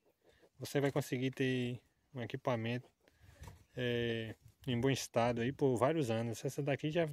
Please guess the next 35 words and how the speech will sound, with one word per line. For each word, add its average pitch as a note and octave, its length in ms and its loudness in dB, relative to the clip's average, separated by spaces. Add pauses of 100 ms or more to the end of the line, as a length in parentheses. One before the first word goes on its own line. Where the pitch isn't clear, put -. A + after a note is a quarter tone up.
(120)
tem C#3+ 180 0
quase D#3 360 4
dez C#3+ 260 4
anos D3 320 -2
e E3 40 -6
tá D3+ 140 0
funcionando A#2+ 520 -4
aí A#2 100 0
até A#2+ 220 0
hoje, A2+ 340 -2 (720)
sem - 180 -8
nenhum B2 240 -4
problema, A#2+ 500 0
né? C3+ 120 -2 (520)
Então, D#3+ 280 6
galera, D#3 180 6
eu C3 40 4
vou D3+ 80 6
demonstrar C#3 520 4
um A#2+ 160 0
aqui A2+ 240 -4
pra B2 140 0
vocês C#3+ 600 -2 (380)
como C3 300 0
é, B2 280 2 (880)
você - 240 0
deve, C3+ 440 6
uma C#3+ 220 2
demonstração C3 800 -2 (280)
de - 100 -20
como D3 340 -2 (120)
utilizar B2+ 680 4
da C3 120 0
maneira C3 340 2
correta B2+ 500 0